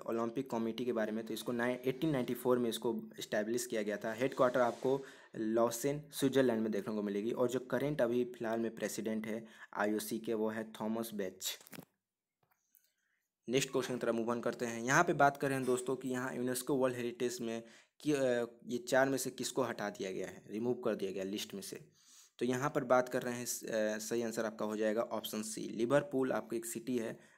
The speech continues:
अ, इंग्लैंड में देखने को मिलेगी, लिवरपूल को हटा दिया गया है वर्ल्ड, यूनेस्को वर्ल्ड हेरिटेज साइट से। और बात करें यहाँ पर, इसको दो हज़ार चार में इसको लिस्ट किया गया था, मतलब लिस्टेड किया गया था लिवरपूल को, बाद में अभी हटा दिया गया है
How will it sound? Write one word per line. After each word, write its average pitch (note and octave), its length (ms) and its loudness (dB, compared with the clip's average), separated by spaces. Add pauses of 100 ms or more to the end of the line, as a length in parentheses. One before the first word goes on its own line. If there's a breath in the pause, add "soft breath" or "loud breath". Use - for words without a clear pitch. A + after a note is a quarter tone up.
(120)
अ, G#2 60 -8
इंग्लैंड A2+ 520 -2
में G#2+ 120 0
देखने G#2+ 220 -2
को A2 80 -6
मिलेगी, G#2 360 -6 (360 loud breath)
लिवरपूल C3 500 2
को B2 100 0
हटा A2+ 240 0
दिया G#2+ 180 2
गया G#2 180 -2
है A2 100 -6
वर्ल्ड, G#2+ 380 -2 (460)
यूनेस्को A2+ 400 0
वर्ल्ड G#2+ 220 0
हेरिटेज G#2+ 360 -4
साइट F#2 300 -8
से। - 200 -14 (360 loud breath)
और B2+ 120 4
बात C#3+ 400 2 (360)
करें B2+ 220 0
यहाँ A#2 240 -4
पर, - 300 -4 (120 loud breath)
इसको - 160 0
दो C3 120 2
हज़ार B2 160 2
चार B2 260 4
में A#2+ 120 -2
इसको A2 180 -4
लिस्ट A2+ 280 0
किया G2+ 180 -2
गया G2 140 -4
था, - 220 -12 (460)
मतलब G2+ 300 -2
लिस्टेड G#2 360 -4
किया G#2 160 -2
गया G2 120 -2
था A2 120 -6
लिवरपूल G2+ 440 -2
को, G#2 160 -10
बाद G#2+ 220 -2
में G2+ 100 -2
अभी G#2+ 200 -6
हटा F#2+ 220 -4
दिया F#2+ 180 -2
गया G2 180 -8
है B2 200 -10